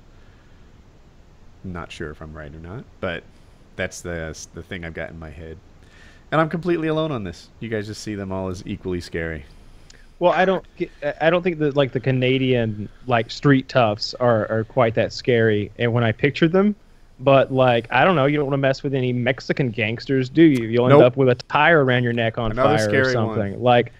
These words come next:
Speaker 2: you don't have to
Speaker 1: Also
Speaker 2: go very far to find some scarier people than Americans.
Speaker 1: No, I'm not
Speaker 2: <laughs>
Speaker 1: saying we're the scariest. It's just sometimes when I <clears throat> drop myself into certain countries, like the bad guys from here, the bad guys from there, I'm like, "Ah,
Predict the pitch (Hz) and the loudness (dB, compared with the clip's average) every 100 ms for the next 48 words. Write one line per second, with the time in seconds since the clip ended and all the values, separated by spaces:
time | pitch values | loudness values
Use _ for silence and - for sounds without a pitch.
0 | - 165 190 196 170 147 156 160 147 143 | 0 6 8 8 4 4 4 6 4 2
1 | - 147 143 135 127 135 131 139 131 - | 2 2 4 2 0 -2 -2 -4 -8 -6
2 | 160 151 165 147 123 120 143 127 131 127 | 2 6 6 4 2 0 -4 -2 -2 -2
3 | 131 135 143 139 160 156 240 339 392 415 | 0 4 4 4 0 0 0 0 0 2
4 | - 370 254 214 160 - 202 196 143 127 | 2 0 -2 -2 -4 -4 -2 0 0 -4
5 | 147 - 139 190 180 170 135 147 139 123 | -8 -10 -2 -2 0 -4 -6 -12 -12 -14
6 | _ _ - 254 185 123 151 156 147 139 | _ _ -18 -16 -14 -14 -10 -10 -10 -12
7 | 147 135 127 110 107 - 190 185 139 139 | -12 -12 -12 -18 -16 -10 -8 -8 -12 -16
8 | 113 113 104 95 - _ _ - 127 - | -16 -18 -20 -20 -20 _ _ -14 -12 -12
9 | 107 127 127 117 117 110 - 104 123 117 | -8 -8 -8 -10 -12 -12 -20 -20 -16 -16
10 | 104 101 107 104 107 117 104 107 98 90 | -16 -14 -16 -16 -18 -20 -20 -18 -18 -20
11 | 92 123 127 117 107 90 | -16 -14 -12 -12 -14 -18